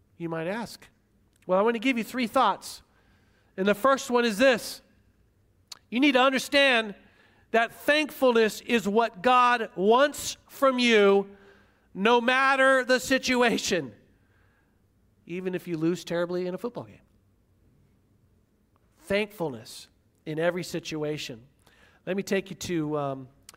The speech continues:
back to the First Thessalonians passage. "Rejoice always." "Pray without ceasing, give thanks in all circumstances, for this is the will of God in Christ Jesus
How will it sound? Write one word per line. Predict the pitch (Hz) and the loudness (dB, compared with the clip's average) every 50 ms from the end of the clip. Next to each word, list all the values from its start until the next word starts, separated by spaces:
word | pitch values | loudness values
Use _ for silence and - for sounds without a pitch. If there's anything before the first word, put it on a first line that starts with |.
| _ _ _ _ _ | _ _ _ _ _
back | - 185 185 180 - | -2 -2 -2 -2 -4
to | 180 | -8
the | 165 156 | -10 -10
First | - - 185 175 - - - | -4 -4 -4 -4 -4 -4 -6
Thessalonians | 180 160 - - 175 170 175 175 170 165 151 139 135 135 - | -6 -6 -4 -6 -4 -2 -2 -2 -4 -4 -8 -10 -10 -12 -14
passage. | - - 175 160 151 - - - - - - _ _ _ _ _ _ _ _ _ _ _ _ _ _ _ _ _ _ _ _ - | -10 -6 -6 -6 -6 -8 -12 -18 -18 -20 -20 _ _ _ _ _ _ _ _ _ _ _ _ _ _ _ _ _ _ _ _ -2
"Rejoice | - 208 208 - - 254 294 311 330 - 311 | 0 0 2 4 4 4 4 4 2 2 4
always." | 294 277 269 262 262 262 285 339 330 - - - - - _ _ _ _ _ _ _ _ _ _ _ _ _ _ _ _ - | 4 6 6 6 4 4 2 0 -2 -6 -8 -14 -16 -18 _ _ _ _ _ _ _ _ _ _ _ _ _ _ _ _ -14
"Pray | - - 240 240 247 254 262 269 294 320 311 294 | -6 -2 0 2 4 4 4 2 2 0 -2 -4
without | 233 208 214 214 220 233 269 302 311 302 | 0 0 2 4 4 4 2 0 0 -2
ceasing, | - - 320 320 320 294 - - 220 185 175 170 185 196 185 - _ _ - 156 | -4 0 2 2 2 0 -2 -4 -4 -4 -4 -6 -10 -12 -16 -20 _ _ -8 0
give | 151 262 294 285 - | 2 2 2 2 0
thanks | - - 294 285 302 320 330 320 - - - - - _ _ _ _ _ _ - | 0 0 2 2 2 0 0 -2 -6 -10 -14 -14 -16 _ _ _ _ _ _ -4
in | - 220 226 | 0 2 4
all | 233 262 294 320 | 4 4 4 2
circumstances, | 311 - - 339 330 311 - 285 269 240 - - 214 202 190 185 - 196 190 185 - - _ _ _ _ | 2 0 0 2 2 2 0 -2 -4 -4 -2 -2 -2 -2 -2 -2 -4 -6 -8 -8 -10 -16 _ _ _ _
for | - - 240 240 226 220 | -2 2 4 4 4 4
this | 190 269 294 311 320 330 311 - - - - - - | 2 4 4 4 4 4 2 0 -4 -6 -8 -16 -8
is | - 226 226 185 | -2 -2 -2 2
the | 185 226 220 | 2 2 4
will | 220 240 240 233 | 4 4 4 4
of | 226 202 | 4 2
God | 185 277 294 269 233 208 190 190 190 180 185 - - - _ _ _ - | 2 2 4 4 4 4 4 2 2 -2 -6 -14 -14 -20 _ _ _ -10
in | 190 185 190 | -8 -8 -6
Christ | - - 214 202 185 - - | -2 0 0 0 0 -4 -8
Jesus | - 220 214 190 160 143 147 139 139 - | -10 -8 -8 -8 -8 -8 -10 -12 -12 -14